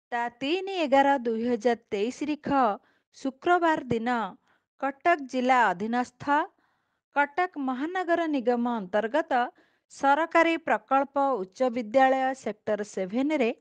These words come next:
ଦିବ୍ୟାଙ୍ଗ ପିଲାମାନଙ୍କୁ ନେଇ ଆୟୋଜିତ ହୁଏ ବାର୍ଷିକ କ୍ରୀଡ଼ା ପ୍ରତିଯୋଗିତା। ବିଦ୍ୟାଳୟ ରୂପକ ମଣିଷ ତିଆରି କାରଖାନାରେ ଯେ କେବଳ ଶିକ୍ଷା ପ୍ରଦାନ କରାଯାଏ,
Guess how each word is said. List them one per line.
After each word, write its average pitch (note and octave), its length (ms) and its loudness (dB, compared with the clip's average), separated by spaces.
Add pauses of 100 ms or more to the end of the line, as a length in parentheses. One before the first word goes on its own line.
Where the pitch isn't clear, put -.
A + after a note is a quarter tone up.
(400)
ଦିବ୍ୟାଙ୍ଗ D#4 640 0
ପିଲାମାନଙ୍କୁ G#3 680 -4
ନେଇ D#4 280 0 (500)
ଆୟୋଜିତ D#4 580 -2
ହୁଏ C4 300 2 (400)
ବାର୍ଷିକ C#4+ 720 -2
କ୍ରୀଡ଼ା A3+ 360 2 (440)
ପ୍ରତିଯୋଗିତା। E3+ 640 -8 (540)
ବିଦ୍ୟାଳୟ G#3+ 720 2
ରୂପକ A3+ 460 -4
ମଣିଷ A3 460 -4
ତିଆରି C4+ 340 2
କାରଖାନାରେ C4+ 680 0 (560)
ଯେ D4 200 2
କେବଳ F4 360 2
ଶିକ୍ଷା D#4+ 440 -2
ପ୍ରଦାନ F#4 380 2
କରାଯାଏ, C4 580 2